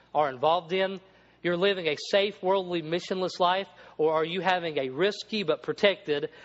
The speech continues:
a joyful life, even though you're in a world that hates you, and living life that is on mission? Dads, we cannot say no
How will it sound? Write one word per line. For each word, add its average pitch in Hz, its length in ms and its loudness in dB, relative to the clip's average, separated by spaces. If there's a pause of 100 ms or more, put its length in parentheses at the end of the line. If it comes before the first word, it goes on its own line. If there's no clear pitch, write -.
(120)
a 139 80 -2
joyful 190 440 0
life, 160 300 2
even 196 220 -4
though 185 80 2
you're 180 160 -2
in 170 60 -2
a 160 40 0
world 170 300 2
that 147 140 -4
hates - 420 -4
you, 139 280 -2 (340)
and 151 160 -4
living 165 340 0
life 151 320 2 (300)
that 147 160 0
is 139 120 -2
on 143 220 0
mission? 131 420 -4 (460)
Dads, 175 320 2
we 208 160 -2
cannot 180 400 0
say 175 280 0
no 190 560 2